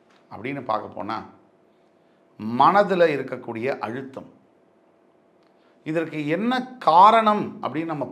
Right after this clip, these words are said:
பார்க்க போனோம்னா, எல்லாத்தையும் சகிச்சு கொள்றது தான் உங்களுடைய பாசிட்டிவும் கூட,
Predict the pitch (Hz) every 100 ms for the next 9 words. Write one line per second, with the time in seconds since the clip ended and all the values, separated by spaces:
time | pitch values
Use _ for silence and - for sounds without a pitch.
0 | 120 120 120 117 101 98 127 117 - -
1 | _ _ _ _ _ _ _ _ _ _
2 | _ _ _ _ - 139 165 180 180 180
3 | 185 202 214 214 - 165 185 214 - 175
4 | 156 143 120 123 123 147 - 135 135 123
5 | 120 107 - 110 147 165 123 135 127 104
6 | 107